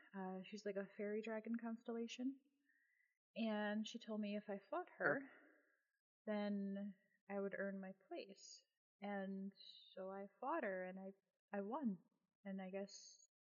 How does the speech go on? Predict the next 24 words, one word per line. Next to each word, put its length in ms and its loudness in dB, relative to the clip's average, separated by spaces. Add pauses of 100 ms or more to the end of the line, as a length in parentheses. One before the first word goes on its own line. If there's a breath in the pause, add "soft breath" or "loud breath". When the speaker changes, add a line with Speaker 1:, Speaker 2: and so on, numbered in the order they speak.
(260)
Speaker 1:
I 60 0
get 200 -2
to 120 -6
use 240 0
her 100 -2
wings 360 -2
now." 240 -8 (840)
Speaker 2:
So 100 8
what 180 6
you're 100 0
saying 420 8
is, 520 6 (580)
it 160 -12
really 180 6
is 140 4
magic. 520 0 (760)
Speaker 1:
Mm, 180 -2 (220)
she'll 240 -2
nod. 400 -2 (1000)
Think 160 6
so. 280 0 (840)
Speaker 2:
Would 140 0
like 220 6
to 100 -6